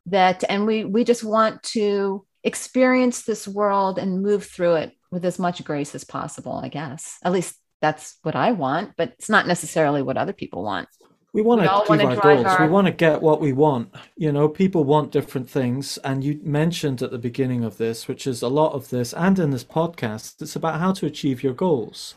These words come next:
Speaker 2: how to get to the destination or along the route, travel along that route. Oh, I've got another analogy talking about vehicles. One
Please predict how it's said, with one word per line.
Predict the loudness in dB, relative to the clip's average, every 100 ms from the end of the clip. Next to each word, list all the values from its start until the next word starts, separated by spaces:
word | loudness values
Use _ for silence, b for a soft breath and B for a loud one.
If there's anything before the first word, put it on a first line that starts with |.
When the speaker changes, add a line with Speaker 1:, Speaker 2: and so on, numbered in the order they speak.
| _
Speaker 2:
how | -2 0
to | 0
get | -6 -2 -2 -2 -8 _
to | -2
the | -2
destination | 0 -2 -4 -6 -8 -6 -6 -8 -4 -4 -4 -6
or | -4 -4 -6 -8
along | -2 0 0 -2
the | -6
route, | -2 -2 -2 -6 -20 -20 _ _
travel | -4 -4 -2 -2
along | -2 -2 -2 -4
that | -6 -2
route. | 0 0 -2 -14 -20 _ _ _ _
Oh, | 4 6
I've | 6
got | 4 4
another | 6 6 6
analogy | 4 4 4 2 -2
talking | 2 0 2
about | 0 0 0
vehicles. | 2 2 0 -2 -2 -8 -14 -16 _ _ _
One | 2